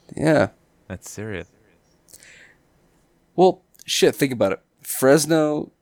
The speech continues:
Speaker 1: to San Diego. I'm doing this as a favor because you get arrested for D I P or some shit and they're not willing to release you 'cause you don't have your I D or some goddamn bullshit like that. And I go down there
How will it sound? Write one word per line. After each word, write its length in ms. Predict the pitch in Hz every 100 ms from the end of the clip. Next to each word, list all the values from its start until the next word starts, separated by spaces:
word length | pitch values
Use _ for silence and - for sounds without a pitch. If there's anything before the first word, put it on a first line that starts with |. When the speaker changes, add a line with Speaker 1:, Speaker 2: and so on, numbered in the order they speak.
| _ _
Speaker 1:
to 80 | -
San 300 | - 117 117
Diego. 480 | 117 101 95 95 95 _ _ _ _ _ _ _ _ _ _ _ _ _
I'm 220 | - 107 117
doing 220 | 127 139
this 160 | 139
as 160 | 147 139
a 40 | 139
favor 380 | - 110 107 107
because 480 | 113 - 107 104 -
you 320 | 104 107 117
get 140 | 123 120
arrested 680 | 110 110 113 - 107 107
for 680 | - - 107 104 104 104 104 - _ _ 117 _
D 200 | 123 113
I 140 | 107
P 260 | 104 131 110
or 100 | 107
some 260 | - 107 107
shit 260 | - 110
and 80 | 110
they're 180 | 110 107 - _
not 320 | 123 120 113
willing 220 | 117 110 110
to 60 |
release 340 | 110 110 110 117
you 100 | 113
'cause 180 | 113
you 80 | 117
don't 120 | 113
have 140 | 117 113
your 120 | 110
I 80 | 104
D 300 | 98 107 104
or 120 | 101
some 360 | - 107 95 87 -
goddamn 440 | 104 95 87 98
bullshit 360 | - - - 76
like 200 | 58 -
that. 280 | 80 57 _ _ _ _ _ _ _ _ _ _ _ _ -
And 120 | 107
I 60 |
go 120 | 95 98
down 360 | 117 113 117
there 320 | 113 107 113